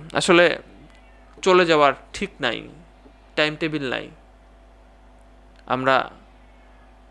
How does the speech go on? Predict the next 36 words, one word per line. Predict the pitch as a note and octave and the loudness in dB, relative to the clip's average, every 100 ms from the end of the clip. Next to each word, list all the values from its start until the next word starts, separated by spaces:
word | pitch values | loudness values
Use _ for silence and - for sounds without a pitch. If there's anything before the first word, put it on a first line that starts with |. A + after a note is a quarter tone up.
| - | 0
অল্প | D#3 F#3+ F#3 | 2 2 -2
সময়ের | E3+ D3+ C#3 | -4 -4 -4
জন্য | C#3+ C3+ | -6 -6
এসেছি, | C3+ D3+ - D#3+ E3+ | -8 -10 -10 -12 -12
সবাইকে | - B2+ C3 C3+ | -8 -6 -4 -8
চলে | C#3 C3+ B2+ | -8 -6 -6
যেতে | A#2 A2+ | -8 -10
হবে। | A#2 A#2 - - _ - - | -12 -12 -14 -18 _ -20 -8
হঠাৎ | D#3 F#3 | -4 -4
করে | - A#2+ | -4 -4
আমি | C3 C#3+ | -4 -4
দেখতেছি | C#3 - C3+ - | -6 -6 -10 -8
আমার | A#2+ B2+ B2 | -6 -8 -8
চোখের | C3 D3+ | -12 -12
সামনে | - A2+ - A#2+ | -12 -10 -12 -10
অনেক, | C3 F3 E3 - | -8 -8 -10 -12
অনেক | E3 F#3 D#3 | -8 -8 -8
মানুষ, | A#2 B2 B2+ | -14 -14 -12
আমার | C#3 | -10
চোখের | C3 C3 | -10 -12
সামনে | - B2 B2+ | -14 -16 -10
বাস্তব | C3+ - C#3+ D3 | -10 -10 -16 -14
কথা। | - C#3 - - - - - - _ - - - - - - - - - | -16 -16 -20 -20 -20 -20 -20 -20 _ -20 -20 -20 -20 -20 -20 -20 -20 2
দেখে | A#3 A#3 | 4 6
আসা | A#3+ A3 | 4 4
মানুষ | G3+ D#3+ C#3 C3 - - - _ - - | 2 2 0 -6 -10 -14 -18 _ -20 -4
দুই | E3+ F#3+ | 0 2
দিন | F3+ | 2
পরে | F3 F3 | 2 2
শুনি | D#3+ D#3 D3 | 0 -6 -4
যে | C#3 C3 - - - - - - | -2 -2 -4 -20 -20 -20 -20 0
হঠাৎ | C4+ C4+ F#3+ | 4 4 2
করে | F3 E3+ | 0 0
অসুস্থ, | D3+ D3 - F#3+ | 0 -8 -12 -10
খুব | G3 B3+ A3+ | -6 -4 4
অসুস্থ, | A3+ A3 A3 - | 4 2 -10 -4